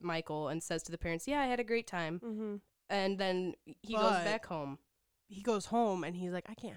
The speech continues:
Speaker 2: hide this shit from my mom." So
Speaker 1: Yeah.
Speaker 2: he tells his mother,
Speaker 1: Of
Speaker 2: who
Speaker 1: course.
Speaker 2: is sis-, whose sister is Michael's mom.
Speaker 1: Right.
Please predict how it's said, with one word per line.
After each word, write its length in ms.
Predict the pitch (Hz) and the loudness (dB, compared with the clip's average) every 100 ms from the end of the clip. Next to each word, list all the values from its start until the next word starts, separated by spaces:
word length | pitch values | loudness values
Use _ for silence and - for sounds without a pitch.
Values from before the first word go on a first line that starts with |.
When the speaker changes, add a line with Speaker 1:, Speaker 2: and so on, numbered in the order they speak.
| 165 | -12
Speaker 2:
hide 160 | 170 | -14
this 120 | 175 160 | -14 -14
shit 200 | - - | -16 -14
from 120 | 170 | -12
my 100 | 160 | -8
mom." 420 | 165 196 226 202 208 | -4 0 0 -2 0
So 100 | 247 | 2
Speaker 1:
Yeah. 100 | 233 | 2
Speaker 2:
he 80 | |
tells 320 | 220 254 262 254 | 2 4 4 4
his 140 | 226 | 0
mother, 400 | 294 349 208 214 - | 0 0 0 -4 -6
Speaker 1:
Of 100 | 277 | -10
Speaker 2:
who 140 | - 370 | 0 6
Speaker 1:
course. 260 | 381 339 | 6 6
Speaker 2:
is 280 | 294 277 240 - | 0 -2 -4 -10
sis-, 460 | - 339 - - 226 | -6 -4 -4 -10 -2
whose 280 | 262 254 - | 0 0 0
sister 540 | 403 440 - 233 233 | -2 -2 0 0 2
is 360 | 226 233 214 - _ | 2 0 -4 -14 _
Michael's 680 | 202 226 415 - 208 190 196 | 0 2 2 0 -2 -2 -2
mom. 400 | 185 165 180 277 | -4 -2 -2 -4
Speaker 1:
Right. 400 | 208 208 175 151 | -2 0 2 0